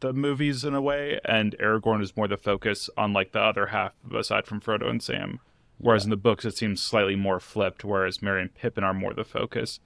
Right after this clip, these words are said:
Speaker 1: and they see things through their own perspective. So Aragorn is sort of less a character that you're meant to relate to as maybe the audience of the bu-, the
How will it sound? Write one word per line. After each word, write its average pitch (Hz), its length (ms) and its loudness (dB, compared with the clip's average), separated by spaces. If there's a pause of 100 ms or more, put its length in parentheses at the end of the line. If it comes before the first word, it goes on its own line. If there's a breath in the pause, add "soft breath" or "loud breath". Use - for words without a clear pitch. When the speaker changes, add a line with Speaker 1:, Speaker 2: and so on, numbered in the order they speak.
(280 soft breath)
Speaker 1:
and 113 120 2
they 107 140 6
see 107 240 -2
things 98 420 -2
through 104 160 -4
their 98 220 2
own 95 120 0
perspective. 101 640 -2
So - 100 -4
Aragorn 120 420 4
is 98 100 -4
sort 110 160 0
of 95 200 -2 (380)
less 113 300 4
a 98 60 -2
character 101 520 0
that 92 380 2
you're 98 220 -4
meant 92 200 -4
to - 80 -12
relate 95 340 -4
to - 180 -4
as 101 260 -4
maybe - 260 -8
the - 120 -10
audience 101 460 -2
of - 140 -10
the - 80 -8
bu-, - 320 -8
the - 380 -2